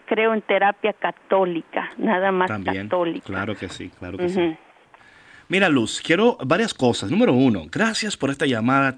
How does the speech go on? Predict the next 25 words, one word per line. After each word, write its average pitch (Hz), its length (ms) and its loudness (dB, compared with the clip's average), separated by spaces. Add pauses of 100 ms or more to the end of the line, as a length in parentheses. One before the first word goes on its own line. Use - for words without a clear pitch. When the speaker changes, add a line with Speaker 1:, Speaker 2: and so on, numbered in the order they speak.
Speaker 2:
tan 170 460 -4
preciosa, 127 760 -4
tan, 143 380 -4 (460)
o 127 100 -2
sea, 135 340 0 (520)
alineada 143 580 2
con, 117 320 -2
con 113 180 -2
lo 110 60 -2
que - 40 -10
estamos 123 320 -2
hablando, 113 500 -2
¿no? 139 140 -4
Yo 147 140 -2
creo 240 100 -4
que 254 60 -4
aquí 208 140 -4
hay 185 40 -2
varios 175 240 -2
puntos, 139 380 -2
patrona, 113 400 -4
que 110 100 -8
me 110 80 -4
encantaría 107 480 -2
ver. 123 240 0